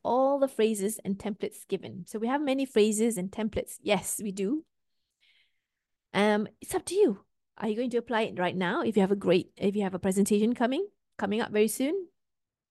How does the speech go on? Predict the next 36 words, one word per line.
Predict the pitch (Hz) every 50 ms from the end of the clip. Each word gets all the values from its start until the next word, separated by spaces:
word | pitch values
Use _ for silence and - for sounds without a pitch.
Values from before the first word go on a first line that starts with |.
| _ _ _
so | - - 247
you | 240 226 269 320 320
choose, | - - 220 190 180 - - - - _ _
right? | 202 202 320 - - - - - _ _ _ - - - _ - - _ - _ _
The | 202 226
Zoom | 202 240 294 311 302
calls | - 330 285 277 262 -
were | 214 202
very | 202 202 233 240 247 262 233
useful. | 233 247 240 - - - 302 370 370 - _ _ _ _ _ _ _ 196
They're | 196 196 196 190 202 262
very | 311 359 349
intensive, | 330 311 - 311 339 403 - - 277 294 269
and | - 202 220 220 214
we | 226
give, | 202 196 226 240 262 254 - _ _ _ _ _ _
if | 254 302 208 - -
we | 254 254 214
give | 190 233 262 214
our | - 160 156 - - - -
all | - 247 294 302 311
in | 320 302 254 233 196
them, | 160 139 143 170 190 196 - _ _
we | 202 214 214
gain | 196 - 185 185 185 185
a | 185 190
lot | 170 180 170 - - _ _ _
too. | - - - 190 160 139 135 - 185
So | - - 196
you | 190 214
can | 208 247 254 262
give | 208 233 226
however | - - 190 180 - - 214 208 196
much | 202 202 - - - - -
you | 208 196 185
can, | - - - 202 208 220 262 311 320 330